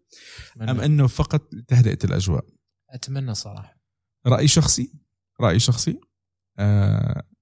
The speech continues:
Speaker 2: إحنا بيرلو لازم، آه، لازم يجي كمدرب على الأقل ل-، للأج-، للشباب، وممكن خلال، آه، سنة سنتين يصير مدرب، يعني.
Speaker 1: أنت يقول لك في مشكلة صارت بين بوفون وساري أصلًا.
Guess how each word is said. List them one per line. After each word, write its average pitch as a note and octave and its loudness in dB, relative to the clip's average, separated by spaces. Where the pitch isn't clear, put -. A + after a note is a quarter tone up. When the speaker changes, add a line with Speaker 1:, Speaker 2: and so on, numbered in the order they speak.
Speaker 2:
إحنا B2 2
بيرلو B2+ 4
لازم، F2+ 0
آه، F#2+ -2
لازم G2+ 2
يجي F#2+ -4
كمدرب F#2 -2
على G#2+ -2
الأقل G2+ -2
ل-، F2+ -4
للأج-، F#2 -4
للشباب، G#2 0
وممكن A2 0
خلال، G2 -2
آه، - -8
سنة F#2+ 0
سنتين F#2+ -2
يصير F2+ -2
مدرب، F2 -2
يعني. - -6
Speaker 1:
أنت C#3 -2
يقول D3+ 0
لك F#3+ -4
في F3 0
مشكلة D3+ -2
صارت A2+ -6
بين G2 -12
بوفون G#2+ -4
وساري G#2+ -4
أصلًا. - -10